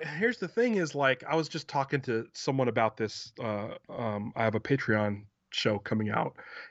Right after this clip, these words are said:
and he gave me the inspiration to do it for a buck, um, because he was doing, he's creating Star Wars songs, and he's releasing one Star Wars song, original Star Wars song, a week.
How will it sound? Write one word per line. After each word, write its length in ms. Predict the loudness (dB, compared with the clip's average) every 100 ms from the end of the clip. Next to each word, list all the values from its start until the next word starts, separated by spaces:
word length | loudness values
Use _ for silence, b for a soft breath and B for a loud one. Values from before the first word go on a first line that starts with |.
| B
and 460 | 4 6 6 0 -10 _
he 240 | 2 4
gave 300 | 6 6 6
me 160 | 6 8
the 120 | 8
inspiration 600 | 4 2 0 0 0 -2
to 60 | -4
do 180 | 0 -2
it 80 |
for 220 | 0 0 0
a 40 |
buck, 400 | 4 4 4 0 b b b b b -4
um, 540 | 0 0 0 -4 -8 -12 _ _ _ _ -6
because 480 | -6 2 2 2 -2
he 260 | 0 4
was 140 | 4 6
doing, 580 | 8 8 8 4 -2 -8
he's 400 | _ 2 2 2
creating 440 | -6 0 4 4 2
Star 340 | 4 6 6
Wars 280 | 4 -2 -4
songs, 420 | -4 -4 -6 -10 -18 b b b
and 140 | -4 -2
he's 320 | 0 0 2
releasing 500 | 2 2 4 2 4
one 240 | 6 6
Star 380 | 4 2 4 4
Wars 260 | 4 2 0
song, 420 | -2 -2 0 -4
original 760 | -2 4 4 4 2 4 2 0 _ _
Star 320 | -8 2 4
Wars 280 | 4 0 -4
song, 320 | -4 -6 -8 -12 _ _ _ _ -2
a 60 | 0
week. 320 | 0 -4 -12